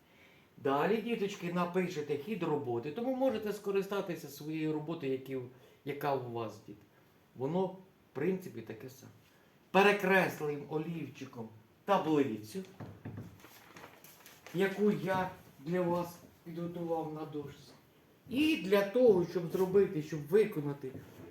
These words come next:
цю практичну роботу фізичного практикуму, я взяв для вас ось такий плоский конденсатор. На ньому, діти, написано, дивіться, ємність:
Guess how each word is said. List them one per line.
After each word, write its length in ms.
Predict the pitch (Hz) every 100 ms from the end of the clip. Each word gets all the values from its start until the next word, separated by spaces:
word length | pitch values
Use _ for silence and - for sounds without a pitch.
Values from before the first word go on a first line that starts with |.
| -
цю 480 | - 190 190 175 - - - - - - - - -
практичну 800 | 165 190 190 208 180 - 135 123
роботу 540 | 117 156 285 285 131 - - - -
фізичного 520 | 156 156 156 143 139
практикуму, 520 | 135 120 113 110 113 127
я 240 | 202 269
взяв 480 | 190 147 185 170 123
для 100 | 131
вас 220 | 175 269 - - - - 95
ось 200 | - 311
такий 280 | - 220 240
плоский 480 | 233 180 180 - 196
конденсатор. 680 | 196 175 151 151 139 113 110 - - - - - - - - 139
На 120 | 151
ньому, 320 | 233 302 277
діти, 420 | 208 185 156 127 - - - - -
написано, 800 | 156 185 185 247 247 - 170 151 131
дивіться, 400 | 180 190 - - - - - 143
ємність: 1040 | 127 196 254 240 180 156 127 - -